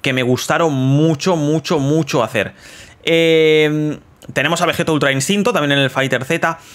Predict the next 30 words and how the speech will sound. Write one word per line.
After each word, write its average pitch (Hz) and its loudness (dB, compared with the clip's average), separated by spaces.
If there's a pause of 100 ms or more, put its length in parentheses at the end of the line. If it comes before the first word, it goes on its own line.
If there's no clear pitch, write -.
(220)
Buah, 143 2
cómo 196 2
conseguir 202 0
el 220 0
Super 165 0
Saiyan 160 0
Blue. 143 0
Este - -2
vídeo 220 -2
me 160 -2
encantó 139 0
hacerlo. 135 0
Es - -4
cuando 214 0
explotó 151 -2
el 175 -4
tema 175 0
de 180 2
las 131 0
transformaciones 123 -4
Super 143 -2
Saiyan 143 -2
y 156 -2
demás. 113 -2 (440)
Este 160 -2
vídeo 196 -2
fue 170 -2
increíble, 135 0
pero 127 0
antes 214 -4